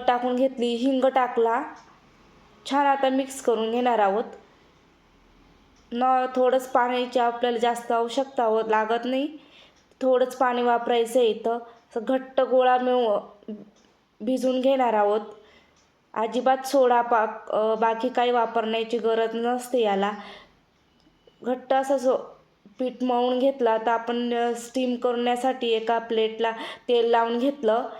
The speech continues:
छान असं पाणी गरम करून घे-, घ्यायचं. आणि आता या, या गो-, जो गोळा आपण तयार, पीठ तयार करून घेतले, त्याचे तीन छान गोळे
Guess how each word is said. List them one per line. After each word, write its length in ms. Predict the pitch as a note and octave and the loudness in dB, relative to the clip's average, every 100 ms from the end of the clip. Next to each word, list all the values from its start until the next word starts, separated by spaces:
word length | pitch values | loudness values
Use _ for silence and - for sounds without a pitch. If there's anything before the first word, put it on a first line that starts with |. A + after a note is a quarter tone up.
| - - | -20 -12
छान 180 | - C#4+ | -4 0
असं 200 | C4+ C4+ | 0 0
पाणी 360 | C#4+ B3+ A#3 A#3 | -2 0 0 0
गरम 260 | A#3 A#3 | 0 0
करून 320 | A3+ A#3+ A#3 A#3 | 0 -2 0 0
घे-, 180 | C4+ | 0
घ्यायचं. 520 | B3+ B3 B3 A#3+ A#3 B3 - - _ _ _ _ _ _ _ _ | 0 0 0 0 -2 -4 -8 -20 _ _ _ _ _ _ _ _
आणि 180 | A#3 A3+ | -6 -4
आता 180 | A3 A#3+ | -2 0
या, 120 | A#3+ B3 - - - _ - | -2 -4 -12 -16 -18 _ -6
या 240 | A#3 B3 | 0 2
गो-, 460 | A#3 A#3 A3+ A3 G#3+ - - _ G3+ | 2 2 2 2 -2 -6 -18 _ -4
जो 120 | A#3+ | -2
गोळा 240 | A#3 B3+ B3+ | 4 4 6
आपण 360 | B3 B3+ C4 B3+ | 4 2 0 2
तयार, 240 | B3+ B3 | 2 2
पीठ 240 | B3 C4 C4 - | 0 -4 -4 -2
तयार 240 | B3+ B3 | 0 0
करून 340 | A#3+ B3+ B3+ C4 | 0 0 0 0
घेतले, 280 | C#4+ C4 | 0 0
त्याचे 240 | A#3 A3+ A#3 | 0 0 -2
तीन 380 | A#3 B3+ C4 C4 | -4 -4 -2 -4
छान 360 | B3+ C4 B3 B3 | -2 -2 0 -2
गोळे 340 | A#3+ A#3+ A#3+ | 0 0 0